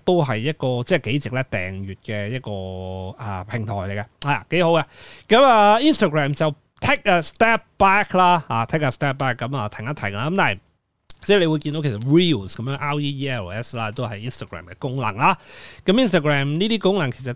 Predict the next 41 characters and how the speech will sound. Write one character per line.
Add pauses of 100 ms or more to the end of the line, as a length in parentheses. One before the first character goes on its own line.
都
有
少
少
似
大
勢
所
趨
嘅
啦，
即
係
佢
真
係
好
想
整
到
成
個
TikTok
咁
啊，
因
為 (400)
即
係
佢
個
市
場
需
要
啊，
或
者
係
成
個，